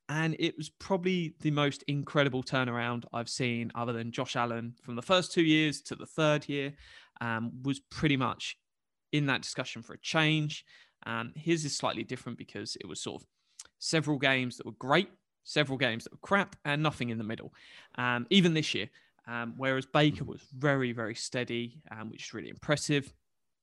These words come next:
So any debate about whether to give, um, Baker Mayfield fifth year option is done. That he is a hundred percent getting that this offseason. Whichever side of the spectrum or anyone, you're gonna pay him. Probably gonna be around nineteen million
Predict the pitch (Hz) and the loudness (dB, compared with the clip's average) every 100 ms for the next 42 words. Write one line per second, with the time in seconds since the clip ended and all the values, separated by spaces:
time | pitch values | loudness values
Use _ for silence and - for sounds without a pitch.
0 | _ _ - - 151 143 139 139 - - | _ _ -12 -6 0 2 2 -2 -10 -20
1 | _ - 180 202 170 - 147 139 - - | _ 2 4 6 4 4 4 4 -2 -10
2 | 131 120 117 120 - 139 131 123 - 127 | -6 -2 -2 -4 -6 -2 -2 -2 -4 -6
3 | 117 - _ _ - 107 95 104 - _ | -6 -14 _ _ -16 -14 -12 -14 -18 _
4 | 139 127 120 123 123 120 117 - _ - | -2 -2 -2 -4 -4 -6 -8 -12 _ -8
5 | 135 107 110 113 - 120 - - - _ | -6 -6 -6 -6 -8 -6 -8 -10 -12 _
6 | _ _ _ - - - 156 170 160 147 | _ _ _ -6 -6 -4 4 6 6 2
7 | 165 151 135 131 110 - 110 101 113 - | 0 0 -2 -4 -4 -6 -8 -8 -8 -10
8 | 104 - 95 107 - - - - - 139 | -10 -8 -8 -8 -14 -20 -20 -20 -4 0
9 | 156 175 170 - 165 151 139 123 - - | 2 2 0 0 2 2 0 -4 -2 -2
10 | - - 120 123 127 143 143 139 127 _ | -4 -4 -6 -4 -2 -2 0 -2 -4 _
11 | _ _ _ 123 135 143 127 131 127 123 | _ _ _ -2 0 0 0 2 2 0
12 | 127 - - _ - 190 180 170 160 147 | -6 -12 -20 _ -4 0 2 0 -2 -2
13 | 143 135 135 135 - 131 131 131 127 131 | -2 0 0 0 0 -2 0 0 0 -2